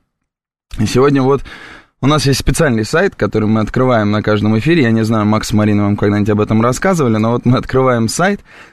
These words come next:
на котором мы, собственно, читаем все праздники, которые, м, происходят, э, в сегодня, в дне сегодняшнем. А, и вот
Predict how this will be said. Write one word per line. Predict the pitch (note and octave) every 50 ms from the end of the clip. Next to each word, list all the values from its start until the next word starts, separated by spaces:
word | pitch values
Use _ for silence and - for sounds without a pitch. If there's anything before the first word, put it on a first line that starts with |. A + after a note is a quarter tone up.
| _ _
на | G#2+ A2 -
котором | A#2+ A#2+ A#2 C#3+ D#3 D3 C3+
мы, | B2+ B2+ C3 C3+ B2+ A#2+
собственно, | G#2+ B2+ A2+ - - A#2 G#2+
читаем | - - - B2+ A#2 G#2+ G2 F#2 F#2+
все | F#2+ - - - G2
праздники, | F#2 - A2 A2 G#2 G2 G#2+ G2+ F#2+ E2+ F#2+
которые, | F2 - G2 F2+ - G#2+ G2+ F#2 G2+ G2
м, | F#2+ G2 F#2 G2 G2+ G2+ G2+ G2 G2+ G2+ -
происходят, | - G#2+ G#2 G2+ - - G#2 G2 F#2+ F#2+ - -
э, | - F#2+ G2 F#2+ F#2+
в | F#2+ G2 G2 A2 - - -
сегодня, | - - - - - - - C3 A2+ G#2 A#2 A#2 G2+ G2 G#2+ G2+ -
в | G#2 G2+ G2 G2 G#2 G#2+ G2+
дне | G#2 A2 A#2 G#2 G2 F#2 G2 G2+ - -
сегодняшнем. | - - A#2 G#2+ C#3+ E3+ E3+ F3 F3+ D3+ - E3+ F3 F3+ F3 - - - - - - - _ _ _ _ -
А, | A2 A#2 A#2 A#2+ A#2+ A#2+ A#2 A#2 A#2 A#2 A#2 A#2 A2
и | - - B2 C3 C3+ C3+ C3+ C3 C3 B2+
вот | B2 A2+ B2 D3 D#3+